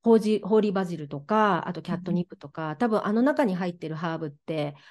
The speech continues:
Speaker 2: うん。
Speaker 1: 私たちのその、の-、農場で育ててるんです。
Speaker 2: うん。
Speaker 1: あの、
Speaker 2: うん。
Speaker 1: 全部が全部じゃないんですよね。
Speaker 2: うんうんうん。
Speaker 1: 今多分七十種類ぐらい、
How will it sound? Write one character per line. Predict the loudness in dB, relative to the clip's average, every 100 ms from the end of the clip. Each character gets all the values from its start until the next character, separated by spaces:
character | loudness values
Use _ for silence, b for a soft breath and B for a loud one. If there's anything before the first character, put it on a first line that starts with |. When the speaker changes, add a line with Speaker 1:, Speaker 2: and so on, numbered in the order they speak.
| b
Speaker 2:
う | 2
ん。 | 2 -2 -8 _ _ _ _ _ _ -2
Speaker 1:
私 | 4 4 4
た | 2
ち | 2
の | 4 2
そ | 2
の、 | -2 -2 -2 -6 -10 _ _ 4
の-、 | 6 8 8
農 | 6 6
場 | 4
で | 4 2 -2 _ _ _
育 | 4 8
て | 8
て | 6 -10
る | -20
ん |
で | -16
す。 | -14
Speaker 2:
う |
ん。 | -10
Speaker 1:
あ | -8
の、 | -4
Speaker 2:
う | 2
ん。 |
Speaker 1:
全 | 6 8
部 | 6
が | 2
全 | 2 -2
部 | -4
じ |
ゃ | -6
な | -6
い |
ん | -6
で | -8
す | -12
よ | -14
ね。 | -12 -14 _ _ 6
Speaker 2:
う |
ん | 8
う |
ん |
う | 8
ん。 | 4
Speaker 1:
今 |
多 | 2
分 | 0 -6 -4
七 | -2 -2 -2
十 | -2 -4 -4 -6
種 | -4
類 | -2 -4
ぐ | -2
ら | -2
い、 | -4 -2 -2 -2 -4